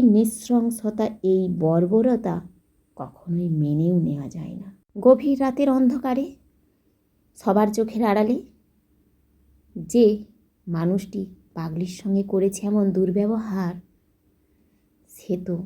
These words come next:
সে নিজে খুব ভালো করেই জানে। তাছাড়া আরেকজন কিন্তু লুকিয়ে সব দেখছে, সে হচ্ছে বিধাতা পুরুষ,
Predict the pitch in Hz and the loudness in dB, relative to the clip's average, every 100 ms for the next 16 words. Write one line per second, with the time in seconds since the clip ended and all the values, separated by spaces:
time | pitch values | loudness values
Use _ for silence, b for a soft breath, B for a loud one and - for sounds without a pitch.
0 | - _ _ - - 180 180 175 226 226 | -12 _ _ -20 -6 2 4 4 2 -2
1 | 262 190 170 160 175 170 165 156 147 156 | -4 -2 -2 -2 -2 -4 -4 -6 -10 -12
2 | - _ _ b b b 175 170 196 214 | -16 _ _ b b b -6 -6 -4 -4
3 | 196 - - _ _ _ _ _ _ 151 | -4 -8 -20 _ _ _ _ _ _ -8
4 | 170 180 180 247 254 320 311 311 247 208 | -4 -4 -4 -4 -4 -2 -2 2 2 2
5 | 208 208 208 - 147 151 - 190 - - | 4 2 2 -6 -8 -10 -8 -8 -8 -16
6 | 202 190 _ _ _ _ - 196 190 185 | -18 -20 _ _ _ _ -4 -2 -2 -6
7 | - 175 170 160 175 180 175 160 156 165 | -8 -6 -6 -6 -8 -12 -12 -14 -8 -6
8 | 160 | -6